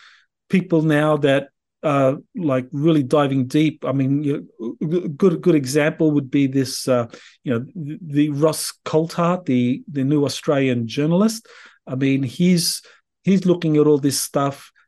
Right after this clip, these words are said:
going back to two thousand and four. Um, and so I think that's what's happening.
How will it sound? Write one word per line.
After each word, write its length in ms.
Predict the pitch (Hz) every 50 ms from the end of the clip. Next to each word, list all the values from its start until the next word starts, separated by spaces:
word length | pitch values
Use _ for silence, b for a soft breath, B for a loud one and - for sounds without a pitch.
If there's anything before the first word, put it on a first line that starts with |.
| _ _ _
going 260 | - 151 143 143 139
back 260 | 127 139 135 135 -
to 100 | - 143
two 180 | 120 - - 151
thousand 460 | 127 - 151 131 123 123 120 131 127
and 100 | 127 127
four. 480 | 127 - 175 175 170 160 127 110 113 113 _ _ _ _ _ _ _ _ _ _ _ _ _ _ _ _ _
Um, 300 | _ - 135 135 135 143 -
and 140 | - 160 139
so 180 | - 165 147 151
I 40 |
think 240 | 151 - 190 156 -
that's 200 | 175 165 160 -
what's 200 | - 160 151 -
happening. 480 | - 175 214 220 - 143 131 123 120